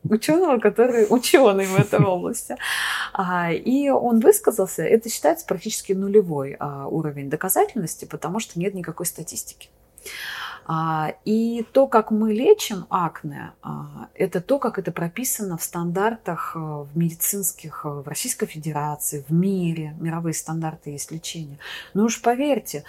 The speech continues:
Speaker 1: что если бы лечение акне можно было только спиртом протирать это все, то, наверное, науки дерматологии и косметологии вообще бы не существовало. Но она же помогает, люди довольны, люди излечиваются, потому что мы работаем по стандартам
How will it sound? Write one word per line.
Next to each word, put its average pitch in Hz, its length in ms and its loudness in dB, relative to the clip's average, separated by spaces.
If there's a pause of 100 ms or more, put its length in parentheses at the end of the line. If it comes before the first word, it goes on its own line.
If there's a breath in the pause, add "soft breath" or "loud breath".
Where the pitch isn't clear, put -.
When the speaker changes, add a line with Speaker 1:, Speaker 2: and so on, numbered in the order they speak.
(180 loud breath)
Speaker 1:
что - 200 -4
если 220 320 4
бы 190 380 0
лечение 190 560 0
акне 185 380 2
можно 170 320 -2
было 165 200 -2
только 175 300 -2
спиртом 285 540 2
протирать 165 720 -6
это - 220 -10
все, - 360 -10 (420 loud breath)
то, 165 220 0
наверное, 185 580 2
науки 175 400 -2
дерматологии 175 720 0
и - 20 0
косметологии 185 520 0
вообще 165 360 0
бы 156 140 0
не 143 100 -8
существовало. 147 800 -6 (320 loud breath)
Но 185 120 4
она 220 220 6
же 160 140 -4
помогает, 156 720 2
люди 208 260 4
довольны, 156 580 0
люди 185 320 2
излечиваются, 156 800 -6
потому 160 360 -4
что - 200 -6
мы 160 160 -4
работаем 175 400 -2
по 165 100 -6
стандартам 170 580 -4